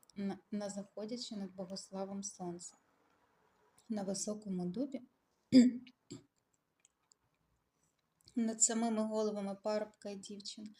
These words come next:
затріпала крилами якась птиця. Вона зляк-, злякала їх обох так, що вони аж кинулись.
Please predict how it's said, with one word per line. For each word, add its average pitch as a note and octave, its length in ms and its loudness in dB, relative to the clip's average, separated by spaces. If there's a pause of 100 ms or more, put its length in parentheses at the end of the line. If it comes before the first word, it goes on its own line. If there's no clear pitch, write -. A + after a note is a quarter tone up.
(380)
затріпала A3 680 -2
крилами B3 520 0
якась G#3+ 380 -2
птиця. G3 540 -10 (380)
Вона A3+ 500 0 (680)
зляк-, A3+ 520 -2 (180)
злякала A#3 680 -2
їх G#3+ 280 -6
обох G#3+ 320 -4
так, D4 320 -4
що - 200 -8
вони A3 240 -2
аж A3+ 220 -6
кинулись. F#3 720 -8